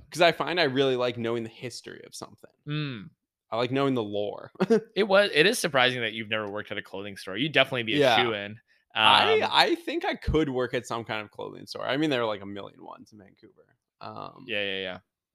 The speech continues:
Speaker 2: Yeah,
Speaker 1: yeah.
Speaker 2: you would be good at it, for sure.
Speaker 1: Oh, speaking of clothing, we should, uh, pick over the bones at Nordstrom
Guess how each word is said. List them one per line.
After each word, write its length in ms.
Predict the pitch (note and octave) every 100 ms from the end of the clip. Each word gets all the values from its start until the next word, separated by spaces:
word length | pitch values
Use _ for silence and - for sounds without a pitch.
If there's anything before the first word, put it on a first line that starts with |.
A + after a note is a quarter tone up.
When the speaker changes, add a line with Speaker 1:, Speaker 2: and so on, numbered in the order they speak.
| _ - _ -
Speaker 2:
Yeah, 80 | B2
Speaker 1:
yeah. 260 | A#2 G2+ G#2+
Speaker 2:
you 80 |
would 80 | E3+
be 80 | C#3
good 160 | G#2+ G2+
at 140 | E2
it, 100 | - -
for 100 | G#2
sure. 140 | E3+
Speaker 1:
Oh, 140 | G3
speaking 300 | B2+ - F#3
of 80 | D4 -
clothing, 400 | C3+ C3+ A2 A2+
we 80 |
should, 280 | B2+ D3+ B2 G#2+ -
uh, 240 | B2 A#2+ A2 -
pick 240 | C3+ C#3
over 160 | D3+ E3+
the 80 |
bones 480 | C3+ A2 G#2+ A#2+ B2
at 120 | A#2
Nordstrom 680 | G2 G#2+ G#2+ - - E2+ -